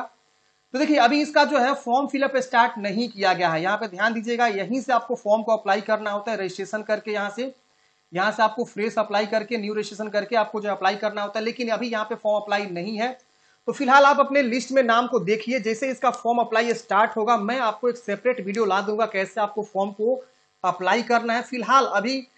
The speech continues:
सभी कॉलेज में एडमिशन ही चल रहे हैं, तो एडमिशन तब तक आप कराइए ग्रेजुएशन में, फिर जो है इसके लिए आपको फॉर्म का डेट भी आ जाएगा उसी समय जब तक एडमिशन होगा।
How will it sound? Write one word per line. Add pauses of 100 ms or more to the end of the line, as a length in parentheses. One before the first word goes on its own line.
(160)
सभी
कॉलेज
में
एडमिशन
ही
चल
रहे
हैं,
तो (240)
एडमिशन (280)
तब
तक
आप
कराइए
ग्रेजुएशन
में, (260)
फिर
जो
है
इसके
लिए
आपको
फॉर्म (400)
का
डेट
भी
आ
जाएगा
उसी
समय
जब
तक
एडमिशन
होगा।